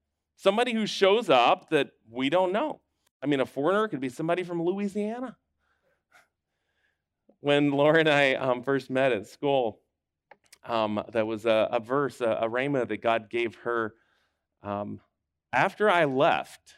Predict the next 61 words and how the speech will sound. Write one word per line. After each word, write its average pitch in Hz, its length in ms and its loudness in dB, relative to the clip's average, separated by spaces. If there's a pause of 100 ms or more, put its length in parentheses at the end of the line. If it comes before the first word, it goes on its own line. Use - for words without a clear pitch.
she - 160 -12
went 135 160 -2
up 143 100 -8
to 135 80 -8
her 117 80 -10
room 120 160 -4
and 123 120 -10
cried. 113 520 0
Well, 107 160 -8
y'all 110 180 -4
know 139 140 -6
Laura. 107 300 -6
She - 140 -20
doesn't 101 320 -14 (140)
hardly 104 300 -10
ever 92 180 -16
cry. 92 340 -10 (680)
And 107 80 -18
she 135 80 -6
went 127 120 0
up 117 120 -4
to 113 80 -10
her 113 100 -4
room 113 200 -2
and 120 120 -10
cried. 151 460 0
She - 160 -20
thought 110 220 -4
that 117 140 -2
was 139 160 -10
weird. 156 280 -8 (1040)
And 123 160 -4
then 131 80 -4
she 143 160 -2
opened 143 200 -2
her 180 60 0
Bible 139 340 0
and 135 80 -4
she 135 120 -10
started 127 420 -6
reading. 98 420 -6
And 104 220 -12
God 120 300 -2
said, 135 180 0
"I 127 220 -2
bring 127 340 -8
you 143 160 -4
a 147 80 -2
man 110 540 -8 (100)
from 104 300 -8 (100)
a 104 160 -6 (160)
far 101 440 -4 (120)
country." 104 520 -16 (180)
And 107 120 -20
she 120 120 -12
thought, 104 260 -4
"What 110 240 -2
could 139 160 -10
be 107 100 -14
further 117 540 -8
than 101 160 -18